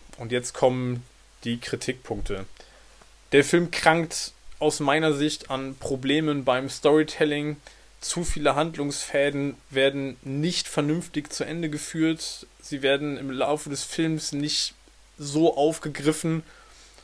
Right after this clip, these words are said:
wie man, wie ich das erwartet hätte, nachdem sie angerissen werden.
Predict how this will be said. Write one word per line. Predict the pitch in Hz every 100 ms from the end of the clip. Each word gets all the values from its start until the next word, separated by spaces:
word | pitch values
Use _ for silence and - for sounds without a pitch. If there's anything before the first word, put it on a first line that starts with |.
| - -
wie | 135
man, | 156 151 135
wie | 139
ich | 160
das | - 165
erwartet | 147 143 165 180 175
hätte, | 175 165 185
nachdem | 180 151 143 151 147 151 147 147 139 - - _ -
sie | 127 143 143 139 117 _ _ _ - _ _ _ _ _ - -
angerissen | 147 190 180 160 196 - 190 170
werden. | 165 180 185 254